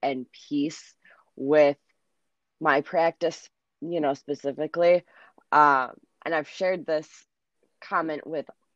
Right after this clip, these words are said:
a couple other witches, and they had said the same exact thing. Um,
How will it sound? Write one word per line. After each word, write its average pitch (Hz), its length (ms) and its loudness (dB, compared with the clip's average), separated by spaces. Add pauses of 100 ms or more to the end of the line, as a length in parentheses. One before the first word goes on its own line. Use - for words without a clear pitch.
(200)
a 160 120 -8
couple 170 340 -2
other 147 200 0
witches, 143 360 -4
and 143 300 -6
they 143 480 0 (160)
had 160 160 -8
said 147 180 -2
the 147 80 -4
same 139 280 -4
exact 123 380 -4
thing. 131 280 -4 (760)
Um, 151 520 2